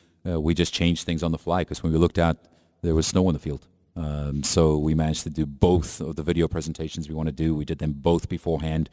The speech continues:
We looked at the weather, and we could see it was warming up a little bit. Uh, and thankfully, by the time we finished and we got outside to start training, the, the snow was gone, but there was still a little bit of ice on the field. So it's not, it's not ideal, but you, you've gotta make it work.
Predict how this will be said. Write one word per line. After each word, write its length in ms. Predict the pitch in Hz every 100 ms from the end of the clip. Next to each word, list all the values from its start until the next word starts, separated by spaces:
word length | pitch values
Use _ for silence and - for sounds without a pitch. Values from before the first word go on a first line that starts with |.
| - _ _ -
We 120 | 80
looked 180 | 78 -
at 80 |
the 80 | -
weather, 280 | 80 80 82
and 200 | 80 78
we 60 | 73
could 140 | -
see 140 | - 80
it 20 |
was 200 | 78 -
warming 260 | 80 80 80
up 120 | 78
a 80 | -
little 320 | 82 - 165
bit. 300 | 156 - - _ _ _ _ -
Uh, 40 |
and 260 | 87 76 71
thankfully, 300 | 82 - 80
by 120 | 80
the 60 |
time 200 | 76 80
we 120 | 78 73
finished 360 | 82 80 -
and 80 | 82
we 80 | 73
got 140 | 80 76
outside 300 | 76 - 76
to 60 |
start 220 | - 78
training, 340 | - 78 78 78
the, 180 | 73 69 _ _ _
the 80 | -
snow 200 | - 107
was 180 | 87 76
gone, 240 | 82 78
but 100 | 82
there 80 | 82
was 80 | 85
still 140 | -
a 80 | 82
little 80 | 76
bit 140 | 71
of 60 | 69
ice 240 | 65 73 -
on 80 |
the 60 | 71
field. 300 | - 67 67
So 140 | -
it's 180 | 110 143
not, 320 | 156 127 - - _ _ _
it's 160 | - -
not 120 | 139
ideal, 360 | 87 78 85 90
but 180 | 101
you, 220 | 107 107 101 -
you've 160 | 107
gotta 160 | 127 120
make 160 | 82
it 80 | -
work. 300 | 67 92 -